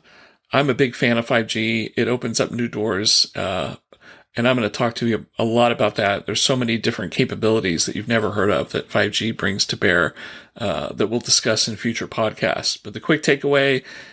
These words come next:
is five G is like a layer cake. You know, that high frequency, it's like your tweeters on your s-,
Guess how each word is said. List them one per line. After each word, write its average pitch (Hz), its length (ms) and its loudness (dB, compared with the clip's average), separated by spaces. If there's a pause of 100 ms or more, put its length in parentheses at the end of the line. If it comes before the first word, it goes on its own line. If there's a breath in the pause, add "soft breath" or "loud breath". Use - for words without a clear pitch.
(280 loud breath)
is 127 200 0
five 135 320 2
G 135 180 0
is 120 120 0
like 127 140 -2
a 120 40 -8
layer 120 260 0
cake. - 480 -2 (580 soft breath)
You 113 140 -6
know, 117 220 -2
that 110 200 0
high 135 160 2
frequency, 151 520 2
it's - 140 0
like 120 140 0
your 120 100 -4
tweeters 139 760 0
on 120 120 -4
your 117 100 -4
s-, - 260 -2